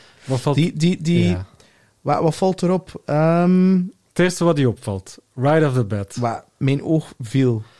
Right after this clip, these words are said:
Speaker 1: Nee. Het eerste wat die opvalt, Peter. Praat die mens over zijn product?
Speaker 2: Nee, totaal niet.
Speaker 1: Totaal niet, voilà. Waarover praat hij wel?
Speaker 2: Over hem, over, over
Speaker 1: Over u, de prospect?
Speaker 2: Ja,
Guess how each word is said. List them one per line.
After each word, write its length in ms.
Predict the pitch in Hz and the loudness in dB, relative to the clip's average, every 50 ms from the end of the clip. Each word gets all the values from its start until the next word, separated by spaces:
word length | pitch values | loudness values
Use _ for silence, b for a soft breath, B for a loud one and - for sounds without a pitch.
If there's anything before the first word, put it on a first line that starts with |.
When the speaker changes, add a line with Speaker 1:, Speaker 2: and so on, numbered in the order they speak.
| b b | b b
Speaker 1:
Nee. 300 | - 127 131 135 127 - - _ _ _ _ _ _ _ _ _ _ _ _ _ _ _ _ _ _ _ | -2 0 0 0 -2 -4 -12 _ _ _ _ _ _ _ _ _ _ _ _ _ _ _ _ _ _ _
Het 100 | - 185 | -2 0
eerste 260 | 196 208 - - 196 | 0 0 0 -2 -2
wat 80 | 185 170 | -2 0
die 140 | 170 151 | 0 -2
opvalt, 320 | 135 127 - 127 113 107 - | -2 -2 -4 -6 -6 -6 -6
Peter. 440 | - 110 104 - - 107 - _ _ _ _ _ _ _ _ _ _ _ _ _ _ _ _ _ _ _ _ _ _ _ _ _ _ _ _ _ _ _ _ _ _ _ - | -8 -8 -8 -8 -10 -16 -18 _ _ _ _ _ _ _ _ _ _ _ _ _ _ _ _ _ _ _ _ _ _ _ _ _ _ _ _ _ _ _ _ _ _ _ -4
Praat 340 | 139 127 135 147 147 - | -2 0 0 0 -2 -2
die 120 | - 147 135 | -4 -2 0
mens 460 | 135 127 123 135 160 185 - - - | 0 2 2 0 0 -2 -6 -8 -10
over 240 | 160 147 135 127 120 | -8 -6 -6 -6 -4
zijn 200 | 123 127 117 113 | -4 -4 -4 -4
product? 600 | - 117 104 98 147 170 _ _ - - - _ _ | -6 -8 -10 -10 -12 -14 _ _ -20 -20 -20 _ _
Speaker 2:
Nee, 220 | - 120 127 135 135 | -2 -2 -2 -2 -2
totaal 380 | 127 - - - 123 127 123 | -6 -10 -8 -6 -4 -4 -2
niet. 140 | 120 110 104 | -2 -2 -2
Speaker 1:
Totaal 300 | 110 107 - 117 107 107 | -4 -4 -4 -4 -6 -4
niet, 200 | 104 98 98 101 _ _ | -4 -6 -8 -10 _ _
voilà. 360 | _ - 113 110 113 113 _ _ _ _ b b b b b b b | _ -14 -14 -14 -14 -16 _ _ _ _ b b b b b b b
Waarover 400 | - 135 135 127 127 120 120 113 | -2 0 2 2 2 0 0 -2
praat 240 | - 123 120 117 - | -2 -2 -2 -2 -2
hij 120 | 113 104 | -4 -4
wel? 200 | 101 110 139 151 _ _ _ _ _ _ _ | -2 -4 -6 -8 _ _ _ _ _ _ _
Speaker 2:
Over 340 | - 135 120 117 110 104 95 | -6 -6 -6 -4 -6 -6 -4
hem, 240 | 107 117 143 147 - | -2 -2 -2 -2 -4
over, 360 | - - 127 120 123 120 - - | -4 -8 -6 -4 -4 -4 -4 -2
over 360 | 139 127 127 127 120 117 b b b b | -4 -2 -2 -2 -4 -4 b b b b
Speaker 1:
Over 280 | - 123 110 117 117 113 | -6 -4 -2 0 0 0
u, 120 | 110 104 | 0 0
de 100 | 104 104 | -2 -6
prospect? 440 | - - 127 123 - - - 120 - | -4 -4 -6 -6 -4 -6 -8 -4 -2
Speaker 2:
Ja, 240 | 123 131 147 - | -2 -2 -2 -4